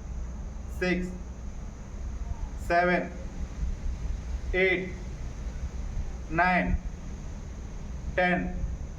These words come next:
ಈಗ ಮಿಡಲ್ ಪಂಚ್ ಆಯ್ತು, ಡೌನಲ್ ಪಂಚ್ ಆಯ್ತು, ಅಪ್ಪರ್ ಪಂಚ್ ಆಯ್ತು. ಈಗ ಮೂರು ಪಂಚ ಕಾಂಬಿನೇಷನ್ ಮಾಡ್ಬೇಕು. ಒನ್, ಟೂ, ತ್ರೀ,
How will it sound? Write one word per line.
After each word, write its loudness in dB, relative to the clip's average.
ಈಗ 2
ಮಿಡಲ್ 4
ಪಂಚ್ 2
ಆಯ್ತು, 0
ಡೌನಲ್ 0
ಪಂಚ್ 0
ಆಯ್ತು, 2
ಅಪ್ಪರ್ 0
ಪಂಚ್ -2
ಆಯ್ತು. 0
ಈಗ 4
ಮೂರು 2
ಪಂಚ 0
ಕಾಂಬಿನೇಷನ್ 2
ಮಾಡ್ಬೇಕು. 2
ಒನ್, 4
ಟೂ, 6
ತ್ರೀ, 4